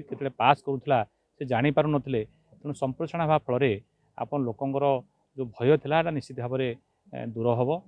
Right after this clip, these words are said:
ତା ସହିତ ଆଜି ଏ ଦଣ୍ଡସିଂହା ଗାଁ ଅନ୍ତୁଳିଆ ପଞ୍ଚାୟତର, ଏଇ ପଞ୍ଚାୟତରେ ମଧ୍ୟ ଆମର ଗୋଟେ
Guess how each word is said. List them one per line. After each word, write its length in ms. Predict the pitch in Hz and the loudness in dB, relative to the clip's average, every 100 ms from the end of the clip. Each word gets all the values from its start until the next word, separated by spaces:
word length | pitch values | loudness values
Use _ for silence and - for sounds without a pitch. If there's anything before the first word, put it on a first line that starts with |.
| - - _ - | -18 -20 _ 2
ତା 100 | 143 | 2
ସହିତ 240 | 160 170 170 180 | 2 -2 0 2
ଆଜି 320 | 139 143 160 151 151 _ _ - | 2 0 -4 -4 -8 _ _ -12
ଏ 40 | 143 | -8
ଦଣ୍ଡସିଂହା 480 | 120 123 147 147 147 | -4 -2 -2 0 0
ଗାଁ 160 | 135 151 | 2 2
ଅନ୍ତୁଳିଆ 300 | 143 127 131 127 | 0 -2 -2 -2
ପଞ୍ଚାୟତର, 440 | 117 120 107 139 185 - _ _ _ | -6 -6 -6 -8 -10 -14 _ _ _
ଏଇ 100 | - | -8
ପଞ୍ଚାୟତରେ 420 | 131 123 135 127 135 | -6 -4 -4 -4 -4
ମଧ୍ୟ 240 | 131 127 135 117 - | -4 -2 -2 -2 -6
ଆମର 200 | 117 123 | -10 -8
ଗୋଟେ 280 | 123 120 | -8 -6